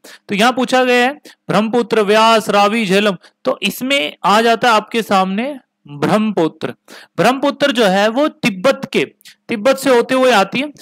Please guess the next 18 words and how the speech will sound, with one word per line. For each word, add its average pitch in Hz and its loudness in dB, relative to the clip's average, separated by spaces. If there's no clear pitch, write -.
यानी 247 0
ये 277 0
चेमांग 247 0
युंगडुंग 226 -2
ग्लेशियर 220 2
से 220 -4
निकलती 202 -2
है, 262 -4
चेमायुंगडोंग, 233 2
ये 208 2
ध्यान 220 0
रखना 240 -2
है, 254 -2
चेमायुंगडोंग 226 0
ग्लेशियर 220 0
से 240 -4
निकलती 208 -4
है। 240 -6